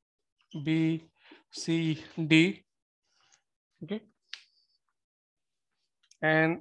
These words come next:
their output, their state is one one. This is initial state one one zero. Here we have clock simultaneously attached. Okay.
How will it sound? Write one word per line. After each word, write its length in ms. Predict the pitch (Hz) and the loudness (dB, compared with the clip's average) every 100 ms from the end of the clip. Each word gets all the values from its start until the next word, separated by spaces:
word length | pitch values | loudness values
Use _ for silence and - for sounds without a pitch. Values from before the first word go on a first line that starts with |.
| - | -6
their 240 | 165 165 | 2 6
output, 600 | 160 165 160 185 185 180 160 | 8 6 2 -2 -2 -2 4
their 280 | 170 180 180 | 6 6 2
state 380 | - - 185 185 | -6 2 4 4
is 140 | 180 | 0
one 280 | 156 160 170 | 4 4 4
one. 280 | 165 165 190 - _ _ _ - | 2 0 -2 -12 _ _ _ -6
This 120 | 170 | -4
is 180 | 180 - | -2 -2
initial 360 | 180 175 196 | 0 2 0
state 260 | - 180 170 | -2 -2 0
one 140 | 165 | 2
one 180 | 165 165 | 2 2
zero. 380 | 151 160 220 - _ _ _ _ - - _ _ | 0 0 -2 -6 _ _ _ _ -20 -20 _ _
Here 300 | 160 170 160 | 0 2 2
we 160 | 165 | 2
have 240 | 175 175 - | 2 2 4
clock 300 | 165 170 - | 6 6 4
simultaneously 600 | 147 160 160 165 160 165 | 0 2 -2 -4 -2 -2
attached. 460 | - 165 196 - - | 2 2 0 -6 -8
Okay. 280 | 156 220 | -6 -8